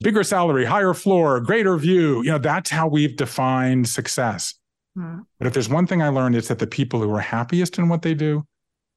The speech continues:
Speaker 1: who find the most meaning, who feel most fulfilled on their own terms,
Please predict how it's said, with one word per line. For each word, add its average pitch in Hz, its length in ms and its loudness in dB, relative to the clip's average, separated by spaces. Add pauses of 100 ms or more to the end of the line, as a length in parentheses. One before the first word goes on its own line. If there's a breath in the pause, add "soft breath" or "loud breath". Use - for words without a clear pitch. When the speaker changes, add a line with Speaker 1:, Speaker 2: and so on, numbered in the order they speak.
(140)
Speaker 1:
who 113 60 -4
find 110 240 -2
the 113 60 2
most 110 240 0
meaning, 143 480 2 (340 soft breath)
who 104 80 -4
feel 180 760 0 (200)
most 151 440 2
fulfilled 170 680 -2 (460 soft breath)
on 180 260 4
their 185 240 2
own 165 180 4
terms, 104 520 -2